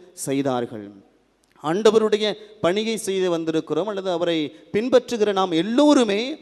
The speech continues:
ஆண்டவர் மீது முழுமையான, நூற்றுக்கு நூறு சதவீதம் நம்பிக்கை கொண்டவர்களாக நாம் வாழ வேண்டும் என்றுதான் இந்த நாளுடைய வாசகம்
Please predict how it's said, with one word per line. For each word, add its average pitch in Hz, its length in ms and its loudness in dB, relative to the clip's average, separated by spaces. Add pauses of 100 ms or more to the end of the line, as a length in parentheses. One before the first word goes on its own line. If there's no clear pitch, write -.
ஆண்டவர் 240 540 0
மீது 190 380 -4 (220)
முழுமையான, 220 840 2
நூற்றுக்கு 277 600 -4
நூறு 269 360 8
சதவீதம் 254 460 2 (180)
நம்பிக்கை 285 540 2
கொண்டவர்களாக 208 580 0
நாம் 180 260 -4
வாழ 220 340 2
வேண்டும் 185 340 -2
என்றுதான் 165 360 -2
இந்த 175 120 -8
நாளுடைய 143 440 -4
வாசகம் 160 460 -4